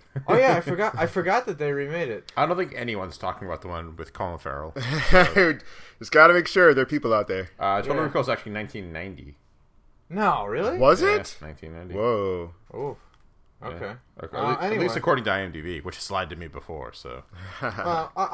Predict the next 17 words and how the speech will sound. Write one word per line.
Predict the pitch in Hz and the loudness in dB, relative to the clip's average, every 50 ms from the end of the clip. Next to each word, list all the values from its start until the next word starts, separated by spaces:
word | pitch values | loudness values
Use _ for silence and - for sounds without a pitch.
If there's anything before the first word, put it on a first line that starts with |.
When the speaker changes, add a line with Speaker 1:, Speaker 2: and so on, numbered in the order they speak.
| 202 | 0
Speaker 1:
I | 202 | -2
think | 180 220 208 185 | -2 -4 -6 -4
we'll | 190 175 | -4 -6
place | 151 170 156 143 139 - | -4 -2 -4 -4 -4 -6
our | 123 113 | -8 -8
trust | - - 117 107 - - 107 | -8 -8 -10 -10 -10 -12 -14
in | 107 | -14
it, | 107 98 90 | -14 -14 -14
'cause | 120 110 107 | -14 -14 -12
my | 120 123 120 | -10 -10 -10
memory | 117 113 110 107 104 104 | -8 -10 -12 -10 -12 -12
is | 101 | -12
probably | - - - 107 104 101 | -12 -10 -8 -8 -8 -8
more | 101 101 98 | -8 -10 -12
faulty | - - 107 98 101 - 98 98 | -12 -10 -10 -10 -10 -10 -10 -12
than | 95 98 98 95 | -12 -12 -14 -14
the, | 95 95 92 | -14 -14 -16